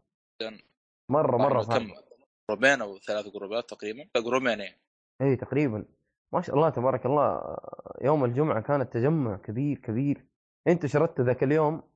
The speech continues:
Speaker 2: بس، آه، يعني، تجمع مرة ما شاء الله كان كبير. يعني، أنت، أنت وأبو حسن مشيتوا، صح؟ مين كان
Speaker 1: إيه،
Speaker 2: معاكم؟
Speaker 1: إحنا، آه، كان معانا عبد الله الحربي.
Speaker 2: آه،
Speaker 1: جماعة
Speaker 2: أيوه، أيوه، عبد
Speaker 1: معنا
Speaker 2: الله الحربي،
Speaker 1: الجروب.
Speaker 2: صح. أي، أي، أي، عرفته.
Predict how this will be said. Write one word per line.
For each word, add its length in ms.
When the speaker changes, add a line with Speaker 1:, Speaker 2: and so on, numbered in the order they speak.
Speaker 2:
بس، 380
آه، 1200
يعني، 640
تجمع 300
مرة 220
ما 120
شاء 120
الله 120
كان 140
كبير. 380
يعني، 200
أنت، 160
أنت 280
وأبو 420
حسن 240
مشيتوا، 320
صح؟ 260
مين 100
كان 120
Speaker 1:
إيه، 100
Speaker 2:
معاكم؟ 160
Speaker 1:
إحنا، 260
آه، 240
كان 80
معانا 640
عبد 220
الله 120
الحربي. 360
Speaker 2:
آه، 440
Speaker 1:
جماعة 240
Speaker 2:
أيوه، 360
أيوه، 100
عبد 100
Speaker 1:
معنا 120
Speaker 2:
الله 80
الحربي، 160
Speaker 1:
الجروب. 180
Speaker 2:
صح. 80
أي، 60
أي، 420
أي، 40
عرفته. 340